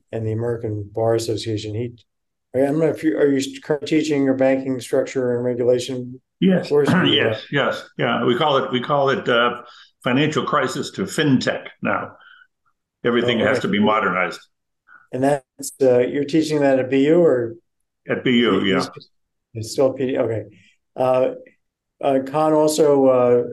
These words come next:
Speaker 1: serves as a reporter of the American Bar Association's Task Force on Financial Markets Regulatory Reform. Uh, he, uh, has run many a very interesting, uh, seminar and conference at B U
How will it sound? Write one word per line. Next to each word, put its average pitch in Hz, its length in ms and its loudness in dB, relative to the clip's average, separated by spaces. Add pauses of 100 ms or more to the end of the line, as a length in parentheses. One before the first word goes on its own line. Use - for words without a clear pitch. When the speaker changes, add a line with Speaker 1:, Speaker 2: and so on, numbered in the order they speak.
(120)
Speaker 1:
serves 135 460 2
as 120 60 -2
a 117 40 -2
reporter 131 380 0
of 123 60 0
the 117 80 0
American 120 380 -2
Bar 123 200 2
Association's 120 680 -4
Task 123 380 -6
Force 123 480 -4 (460)
on 127 200 -2
Financial 123 540 -2
Markets 120 520 -2
Regulatory 117 640 0
Reform. 120 800 -4 (720)
Uh, 120 300 -2 (760)
he, 143 200 0
uh, 120 220 2
has 120 320 0
run 127 480 -2 (180)
many 135 360 2
a 117 240 0 (420)
very 127 240 0 (220)
interesting, 120 800 -2
uh, 113 560 -4
seminar 123 680 0
and 107 140 -8
conference 123 540 -4
at 113 180 -2
B 117 180 -2
U 117 520 -2